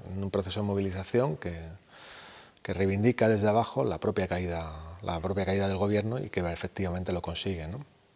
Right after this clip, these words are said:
Y que previamente eso no estaba tan claro, no lo daban las consultas electorales así. O sea, que ha habido cierta capacidad de, por lo menos, de tumbar gobiernos, cierta capacidad destituyente previa al quince eme.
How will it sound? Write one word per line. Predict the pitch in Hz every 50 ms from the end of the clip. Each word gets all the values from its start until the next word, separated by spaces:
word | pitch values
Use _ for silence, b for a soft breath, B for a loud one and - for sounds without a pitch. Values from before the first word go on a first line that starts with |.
| _ _ -
Y | -
que | - - 98
previamente | 87 - 113 117 117 113 107 110 110 101 104 101
eso | - -
no | 107 98
estaba | - - 92 85
tan | 85 - 85 82
claro, | - 90 175 170 165 160 175 - 185
no | 175
lo | 175 90
daban | 85 85 85 85 80
las | 80 - -
consultas | 90 90 - 87 - 82 - -
electorales | 82 82 - - - 85 85 82 -
así. | - - - 87
O | 87 - - - - - - - - - - - - - - - - _ - -
sea, | - 113
que | 110
ha | 110
habido | 120 131 127
cierta | - 147 147 143 147 131
capacidad | 139 120 - 123 - - 127 127 143 151
de, | 139
por | - - 110
lo | 107 104
menos, | 110 123 131 135 127
de | 120
tumbar | 110 - 104 101 101 107 104
gobiernos, | 92 92 101 120 127 113 104 95 90 87 -
cierta | - - 95 - 107
capacidad | - - - 98 - - 107 104
destituyente | 107 104 - - 101 98 95 98 107 110 - 110 92
previa | - 104 98 92 90 82
al | 85
quince | - 95 87 - - 90
eme. | 87 85 85 82 78